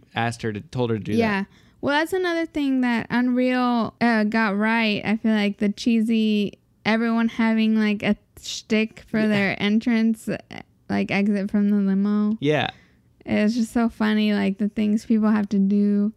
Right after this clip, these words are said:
Speaker 1: It's so true.
Speaker 2: Yeah.
Speaker 1: That was what was blowing my mind. And, and it becomes this kind of, I wanna say buffet line, but it, it's like this roulette wheel that kinda just shoots out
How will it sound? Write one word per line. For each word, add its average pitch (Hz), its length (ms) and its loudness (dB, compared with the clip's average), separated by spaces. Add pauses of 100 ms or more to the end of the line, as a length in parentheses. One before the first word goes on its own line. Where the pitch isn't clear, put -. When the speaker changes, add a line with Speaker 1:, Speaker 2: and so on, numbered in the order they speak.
Speaker 1:
It's 143 180 -4
so 190 220 2
true. 139 520 -2
Speaker 2:
Yeah. 214 380 2
Speaker 1:
That 190 160 4
was 277 100 2
what 269 120 2
was 214 160 0
blowing 156 280 0
my 151 140 -2
mind. 120 400 -2
And, 117 160 -2
and 120 100 0
it 131 140 -2
becomes 156 520 -2
this 147 280 -2 (300)
kind 156 160 2
of, 143 120 -6 (640)
I 143 100 -2
wanna 180 200 2
say 131 140 0
buffet 123 520 0
line, 101 540 -2
but 117 400 -2
it, 120 220 -2
it's 123 120 -4
like 143 160 -2
this 131 140 -2
roulette 135 520 0
wheel 113 440 -2
that 101 160 -8
kinda 127 160 -6
just 113 160 -8
shoots 143 400 -2
out 123 360 -2